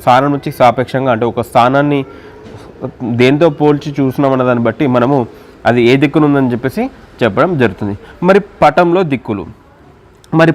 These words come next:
పటంలో దిక్కులను ఏ విధంగా సూచిస్తామంటే ఎప్పుడు కూడా పటంలో ఉత్తరం దిక్కును పై భాగాన సూచిస్తాం. ఇక్కడ పై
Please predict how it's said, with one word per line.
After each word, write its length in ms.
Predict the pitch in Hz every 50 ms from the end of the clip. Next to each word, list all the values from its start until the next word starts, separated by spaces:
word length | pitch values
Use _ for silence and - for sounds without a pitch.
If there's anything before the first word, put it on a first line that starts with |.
| 160
పటంలో 320 | 151 143 135 170 185 190 196 170
దిక్కులను 340 | 170 175 175 175 170 170 180 160 120 127
ఏ 20 | 139 151
విధంగా 240 | 156 165 165 156 156 -
సూచిస్తామంటే 600 | 151 139 135 143 - - 135 131 123 127 123 147 123 127 - - - _ - _ - 135
ఎప్పుడు 280 | 131 - - 196 185 180 170 165
కూడా 200 | 160 151 160 143 131 135 135 - -
పటంలో 420 | 127 123 143 139 139 147 151 135 123 131 131 - - - - - 127 131
ఉత్తరం 380 | - - - 196 190 196 190 180 156
దిక్కును 360 | 160 156 - 170 175 170 151 151 165 160 - - - -
పై 120 | 143 151 165 160 156
భాగాన 300 | 156 147 135 127 143 175 - -
సూచిస్తాం. 440 | 135 120 131 120 - - 120 101 85 - - _ _ _ _ _ _ _ 113
ఇక్కడ 180 | 110 - 151 180 254 311 - - - - - _ -
పై 100 | 131 135